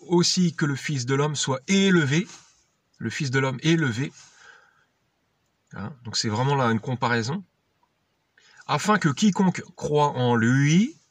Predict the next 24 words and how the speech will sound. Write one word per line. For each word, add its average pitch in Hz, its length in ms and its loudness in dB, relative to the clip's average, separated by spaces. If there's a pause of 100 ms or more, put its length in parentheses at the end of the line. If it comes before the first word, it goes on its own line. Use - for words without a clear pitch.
(280)
ne 123 160 0
périsse 170 520 2
pas, 156 380 0 (600)
mais 123 120 -4
qu'il 156 200 0
ait 214 120 4
la 123 140 0
vie 202 260 0
éternelle. 147 580 -2 (2000)
Vous 104 80 -10
voyez, 131 220 -2 (1400)
il 131 120 -6
faut - 420 -2 (380)
aussi 190 480 2
que 170 100 0
le 156 100 2
Fils 143 280 -6
de 143 80 0
l'homme 143 160 0
soit 123 220 -4
élevé, 120 320 0
afin 127 280 -2
que 131 120 -4 (160)
quiconque 226 640 0